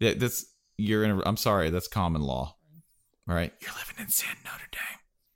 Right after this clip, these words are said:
Also, U V A is in that, like, top three or four. Yeah, cool. That's fine. <laughs> That's, what'd you, what'd you major in? Writing for the National Review. Okay, great.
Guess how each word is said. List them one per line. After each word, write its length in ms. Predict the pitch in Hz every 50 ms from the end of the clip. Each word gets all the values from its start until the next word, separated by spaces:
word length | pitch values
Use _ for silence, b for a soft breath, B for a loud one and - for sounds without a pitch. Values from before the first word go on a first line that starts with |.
| B B B B B B B
Also, 200 | - 220 - 190
U 240 | 143 127 135 156 175
V 180 | 143 120 110 110
A 80 | 120
is 100 | 127 131 135
in 100 | 123 127
that, 160 | 120 98 80
like, 240 | 120 120 117 95 -
top 260 | - 117 117 - -
three 200 | - 135 123 113
or 60 | 113 113
four. 380 | - - 120 117 113 117 117 - - - - -
Yeah, 300 | 92 92 95 - - - - - - -
cool. 300 | - 82 78 - - _ _ _ -
That's 180 | 113 - -
fine. 400 | - - - - - - - 107 - _ _ b b b b b b b b b b b
<laughs> 400 | b - _ - - - - -
That's, 260 | - - - - - - _ - - B B B B 196 190 156 B
what'd 220 | 175 196 196 -
you, 160 | 196 175 180 - B 151 B
what'd 200 | B 185 202 196
you 100 | 220 208
major 420 | 196 196 214 214 196 - 175 160 139
in? 220 | 117 101 87 80 -
Writing 280 | - 220 311 349 370 330
for 120 | - 349
the 80 | 349 339
National 400 | 349 339 339 330 - - 339 339
Review. 440 | 339 339 311 330 349 359 330 - - -
Okay, 260 | 131 143 - - 71
great. 240 | - - 67 55